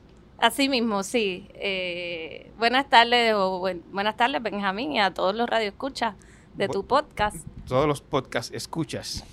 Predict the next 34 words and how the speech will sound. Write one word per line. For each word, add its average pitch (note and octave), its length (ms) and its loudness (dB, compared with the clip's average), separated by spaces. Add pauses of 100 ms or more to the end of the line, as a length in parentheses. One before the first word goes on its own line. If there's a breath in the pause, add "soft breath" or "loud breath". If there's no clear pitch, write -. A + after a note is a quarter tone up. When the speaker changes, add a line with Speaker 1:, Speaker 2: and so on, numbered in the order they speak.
(160)
Speaker 1:
Así A#3+ 320 0
es, C4 200 6 (160)
<laughs> C4+ 180 0 (140)
exactamente. G#3+ 880 -8
Speaker 2:
Sí, D#3 260 4
yo, E3 160 8
yo, F3 240 6 (160)
yo D#3 80 4
invité G#3 340 4
a G3+ 100 6
Mari F#3+ 460 6
porque A2+ 1040 0
a B2 120 0
raíz B2 340 0
de E3+ 120 4
la E3+ 100 6
situación E3 640 0
ocurrida C#3+ 680 4
en A#2+ 120 0
Estados C3+ 400 -2
Unidos C3 600 2
con A2+ 200 -14
la A2 80 -10
muerte A#2 340 -4
de B2 240 4
George B2 220 -2
Floyd, C3+ 400 2 (140)
pues A2+ 160 -2
hay A2+ 120 2
una C#3+ 240 0
discusión C#3 840 0 (140)
bien C#3+ 400 2
amplia B2 760 2
y, G2+ 600 -4